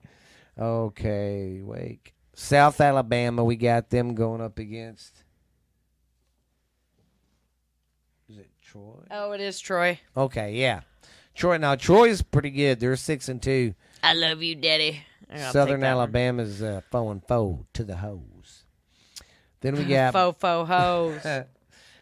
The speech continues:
Speaker 1: Then we got Boston College going up against Syracuse. Dickie's got Syracuse,
Speaker 2: Yeah,
Speaker 1: but
Speaker 2: but
Speaker 1: I
Speaker 2: they've
Speaker 1: got
Speaker 2: sucked this year.
Speaker 1: Yeah.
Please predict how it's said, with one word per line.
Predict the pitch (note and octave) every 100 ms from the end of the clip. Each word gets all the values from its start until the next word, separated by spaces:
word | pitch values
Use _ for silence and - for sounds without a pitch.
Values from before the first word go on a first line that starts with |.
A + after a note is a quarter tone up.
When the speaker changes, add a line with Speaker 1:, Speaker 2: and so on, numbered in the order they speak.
| -
Speaker 1:
Then | C3
we | C3+
got | C3 A#2+
Boston | C3 B2+ - A#2
College | C3 B2+ B2 A#2+ G#2+
going | A#2+ A#2
up | A#2+ A#2
against | A2+ A#2 A#2 G2+ -
Syracuse. | - - C3 C3 A2+ - G2+ G2 - - _ _ - - _ _ C#3
Dickie's | F#3 E3 D3
got | B2+ B2+ A2
Syracuse, | C3+ C3 B2 - A2+ A2 G3+
Speaker 2:
Yeah, | G3+
Speaker 1:
but | F#3+
Speaker 2:
but |
Speaker 1:
I |
Speaker 2:
they've | - A#3
Speaker 1:
got | A2 G2+
Speaker 2:
sucked | F#3 E3 -
this | D#3+ -
year. | D3+ D3 C#3+ A#2
Speaker 1:
Yeah. | B2+ B2+ G#2+